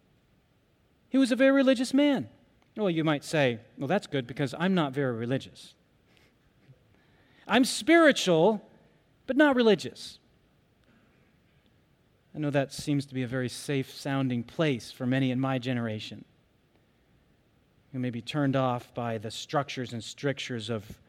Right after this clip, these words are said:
organized religion. But even for, even for such people, that may be you, you do value spirituality and community and connectiveness and maybe even do some things that border on religious practices like meditation and,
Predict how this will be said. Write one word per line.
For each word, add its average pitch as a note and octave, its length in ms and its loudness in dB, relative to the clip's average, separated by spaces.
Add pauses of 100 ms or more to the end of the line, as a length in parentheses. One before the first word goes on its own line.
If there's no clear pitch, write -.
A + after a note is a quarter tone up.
(260)
organized B2 560 -6
religion. A#2+ 540 -8
But D3+ 420 -4 (760)
even C3 240 -6
for, A#2 320 -10 (1080)
even B2 200 -10
for B2 200 -14
such - 340 -8
people, C3 380 -4
that B2+ 140 -6
may B2+ 120 -2
be A#2 140 -6
you, C#3 440 -2 (1200)
you D3+ 200 -6
do D#3+ 220 -2
value B2 420 -2
spirituality A2+ 920 -6
and G#2+ 100 -12
community B2 680 -4
and G2+ 120 -12
connectiveness A#2+ 840 -8
and G#2 160 -12 (340)
maybe D#3+ 220 -4
even D#3 240 -2
do E3+ 140 2
some D#3+ 180 -4
things D3 320 0
that C#3 200 -6
border D3+ 320 -2
on D3+ 160 0
religious D3+ 420 -2
practices C#3 680 -10
like B2+ 160 -8
meditation C#3+ 920 -6
and, G2+ 240 -12